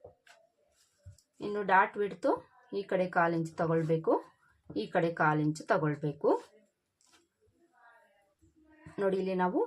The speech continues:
ಮೂರು ಡಾಟ್ ಅನ್ನ ಮಾರ್ಕ್ ಮಾಡ್ಕೊಂಡಾಯ್ತು. ನಾಲ್ಕನೇ ಡಾಟ್ ಅನ್ನೋದು ನಮ್ಗೆ ಆಪ್ಷನಲ್ ಆಗಿರುತ್ತೆ, ಹಾಕ್ಕೊಳ್ಬೋದು, ಹಾಕ್ಕೊಳ್ದೇ ಇದ್ರೂ ಸಹ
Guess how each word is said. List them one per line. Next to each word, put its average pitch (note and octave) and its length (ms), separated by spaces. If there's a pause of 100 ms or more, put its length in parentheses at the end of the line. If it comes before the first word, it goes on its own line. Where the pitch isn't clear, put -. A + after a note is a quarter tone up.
ಮೂರು F#3+ 300
ಡಾಟ್ F3 280
ಅನ್ನ F3+ 180
ಮಾರ್ಕ್ G3 380
ಮಾಡ್ಕೊಂಡಾಯ್ತು. D#3 680 (200)
ನಾಲ್ಕನೇ G3 400
ಡಾಟ್ E3+ 280
ಅನ್ನೋದು E3+ 280
ನಮ್ಗೆ E3 260 (100)
ಆಪ್ಷನಲ್ E3 500
ಆಗಿರುತ್ತೆ, D#3 520 (460)
ಹಾಕ್ಕೊಳ್ಬೋದು, F3+ 640
ಹಾಕ್ಕೊಳ್ದೇ E3+ 580
ಇದ್ರೂ D#3 240
ಸಹ - 260